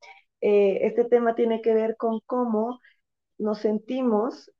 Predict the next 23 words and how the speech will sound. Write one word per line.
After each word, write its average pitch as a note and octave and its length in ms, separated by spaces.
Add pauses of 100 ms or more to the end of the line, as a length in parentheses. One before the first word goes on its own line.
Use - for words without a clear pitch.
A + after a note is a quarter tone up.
eh, F#3+ 480
descentradas. G3 800 (180)
Queremos G#3+ 440
decir, A#3 480 (480)
eh, G3+ 360
cómo A#3+ 400
actualmente A#3+ 760
ante G3+ 320
la F#3+ 140
pandemia, G#3+ 960
ante G3+ 220
el F#3 80
incremento G3+ 600
de G3+ 80
las F#3+ 200
violencias F#3+ 520
contra G3+ 380
nosotras F#3+ 640
y - 140
todo A#3 260
lo G#3+ 160
que F#3+ 100
esto G3 300